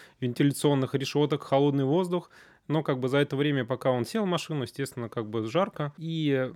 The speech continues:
соответственно, продувает холодный воздух. Заранее, минут за десять, за пятнадцать, запустив двигатель, салон автомобиля охлаждается до комфортной температуры. Владелец садится и, э, едет с комфортом как бы дальше. Поэтому вот такая защита здоровья автовладельцев в том числе.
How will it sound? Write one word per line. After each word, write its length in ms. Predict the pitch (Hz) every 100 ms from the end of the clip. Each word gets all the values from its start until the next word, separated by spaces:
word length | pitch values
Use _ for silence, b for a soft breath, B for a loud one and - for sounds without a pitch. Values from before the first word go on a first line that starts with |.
| -
соответственно, 440 | - 139 180 139
продувает 440 | 120 131 131 165 165
холодный 380 | 123 127 120
воздух. 360 | 113 110 101 104
Заранее, 640 | 147 139 175 208 160 143 120
минут 280 | 127 202 160
за 100 | 143
десять, 260 | 156 -
за 100 | 120
пятнадцать, 440 | 139 - 160 139 123
запустив 420 | 120 165 - 151
двигатель, 640 | 165 208 190 165 151 127 113
салон 320 | - 160 139
автомобиля 580 | 120 135 131 127 120 120
охлаждается 720 | 170 - 135 123 131 113 -
до 120 | 131
комфортной 480 | 123 - - 143 147
температуры. 680 | 139 151 180 190 220 214 190 B B B
Владелец 500 | 135 135 151 156 147
садится 600 | - 156 208 196 - 156 147
и, 260 | 160 185 170
э, 220 | 139 127 117
едет 320 | 143 151 120
с 40 |
комфортом 580 | - 113 156 147 135 120
как 180 | - 113
бы 100 | 113
дальше. 380 | 107 107 - - 113 B B B
Поэтому 440 | 147 180 185 170 151
вот 240 | 151 165
такая 300 | 156 - 151
защита 460 | 127 123 - 160 156
здоровья 540 | 123 117 123 160 139
автовладельцев 580 | 117 135 117 113 127 -
в 40 |
том 140 | - 120
числе. 400 | - - 107